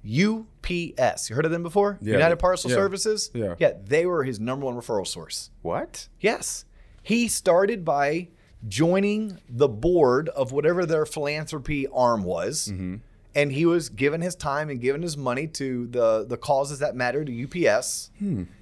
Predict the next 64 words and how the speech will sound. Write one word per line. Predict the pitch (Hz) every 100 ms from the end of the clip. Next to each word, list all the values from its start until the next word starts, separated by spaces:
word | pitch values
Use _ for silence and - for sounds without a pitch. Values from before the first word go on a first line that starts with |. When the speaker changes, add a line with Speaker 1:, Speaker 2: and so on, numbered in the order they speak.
| -
Speaker 1:
He | 135
got | 135 120
to | 127
know | 127 127
some | 131 123
of |
the | 107
board | 120 143 147
members | 143 139
who | 135
were | 113
also | 107 - 101
employees. | 107 202 196 185 165
He | 143
got | 113
in | 104
with | 95
the | -
H | 110
R | 180 190
department. | 170 185 185 170
He | 131
started | 123 110 101
teaching | 120 110 113 98 - - -
quarterly | - 156 139 131 123 113 104 - - -
home | - 185 180
buying | 175 170
seminars | - 170 165 160 165 147
and | 127
bringing | 113 135 127
in | 117
other | - 160
speakers | 160 - 165 165 156
to | -
give | 120 120 107
financial | - 135 135 123 104
advice | 110 160 156 123
and | 123
lunch | 185 170
and | 180
learns. | 180 185 185 170 160
Speaker 2:
Yeah. | 131 92 - - -
Speaker 1:
Yeah, | 214 123
Gary | 120 175 180
closed, | - 180 160
like, | 156
three | - 175 208
loans | 196 190 185
a | 156
month. | 147 165 131 - -
Speaker 2:
Off | 113 123
of | 123
U | 135
P | 143 156
S? | 147
Speaker 1:
Off | 151 -
of | 175
U | 139 170
P | 160 180 190
S. | 160 - - -
Yeah, | 156 165
in | 143
Atlanta, | 135 143 147
Georgia. | 139 143 107